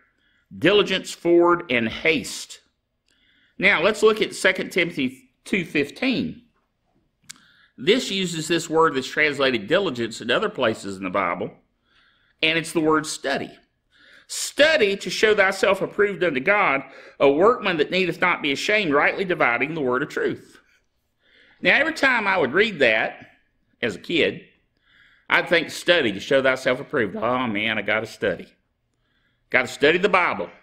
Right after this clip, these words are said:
Well, that's true, but this word, spude, spudazo, uh, all right, spude is the word it comes from, spudazo, means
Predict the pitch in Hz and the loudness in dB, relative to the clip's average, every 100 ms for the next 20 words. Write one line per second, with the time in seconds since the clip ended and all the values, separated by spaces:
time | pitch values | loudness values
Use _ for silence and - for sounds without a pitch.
0 | _ _ _ _ _ _ _ - 320 - | _ _ _ _ _ _ _ -2 -2 -2
1 | - - - 427 294 247 254 - _ _ | -10 -2 2 4 4 0 -6 -14 _ _
2 | _ _ _ - - 95 202 190 151 190 | _ _ _ -20 -2 2 4 2 4 6
3 | 302 285 214 202 214 220 - _ _ _ | 6 6 6 6 2 -2 -10 _ _ _
4 | _ _ _ - - - 233 294 190 135 | _ _ _ -14 -12 -4 0 4 4 4
5 | 120 165 247 - _ _ _ _ _ _ | 2 0 -4 -12 _ _ _ _ _ _
6 | _ - - 165 151 180 254 180 123 120 | _ -20 -8 -4 2 2 2 0 2 4
7 | 113 175 - 117 104 104 98 - - 190 | 4 0 0 0 2 2 -2 -6 -8 -2
8 | 190 156 127 117 135 131 147 147 117 98 | 2 2 2 -2 -2 -2 0 -2 -2 -8
9 | - 120 135 170 123 98 95 - _ _ | -10 -2 0 0 0 -2 -2 -10 _ _
10 | _ _ 127 180 233 190 156 170 180 | _ _ 0 2 0 0 -2 -4 -8